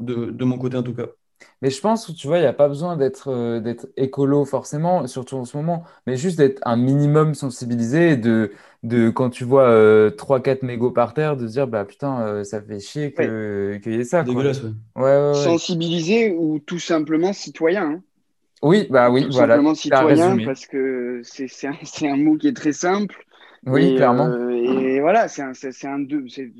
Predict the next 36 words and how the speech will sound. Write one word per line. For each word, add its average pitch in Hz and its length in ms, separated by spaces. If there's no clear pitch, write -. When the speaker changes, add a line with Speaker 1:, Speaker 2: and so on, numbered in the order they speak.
Speaker 3:
un 131 120
devoir 160 720
que, 131 320
que, 123 640
au 131 160
même 147 280
titre 165 320
que - 80
d'aller 143 260
voter, 147 460
bah, 170 80
que, 131 220
que 131 120
de 131 120
jeter, 151 460
euh, 127 160
euh, 113 600
ces, 127 280
ces, 127 260
ces 131 180
déchets, 139 480
euh, 123 1000
à 123 60
la 127 100
poubelle 147 320
et 160 60
pas 135 100
sur 143 140
le 160 60
sable, 165 280
quoi. 120 160
Speaker 2:
Bah, 104 180
totalement. 113 400
Speaker 1:
Ouais, 165 60
être 131 60
responsable. 113 480